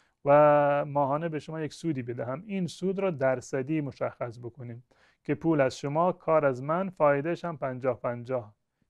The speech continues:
چهل شصت، هر صورتی که مثلاً خواسته باشید روی درصد مشخص باشه. اما این که من به شما بگم پولتون در اختیار من بگذار، من می‌رم کار می‌کنم،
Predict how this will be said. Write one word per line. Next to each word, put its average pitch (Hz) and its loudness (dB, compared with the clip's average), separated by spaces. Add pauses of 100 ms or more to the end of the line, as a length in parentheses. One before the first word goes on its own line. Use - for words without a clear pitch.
چهل 139 -2
شصت، - -2 (160)
هر 196 4
صورتی 170 -4
که 165 -6
مثلاً 151 -6
خواسته 135 -2
باشید 127 -4
روی 170 4
درصد 139 0
مشخص 123 -6
باشه. 120 -8 (480)
اما 196 2
این 208 0
که 170 0
من 180 0
به 160 0
شما 180 0
بگم 175 0
پولتون 175 0
در 147 8
اختیار 165 0
من 170 -4
بگذار، 185 2
من 165 -4
می‌رم 170 -2
کار 185 0
می‌کنم، 190 -4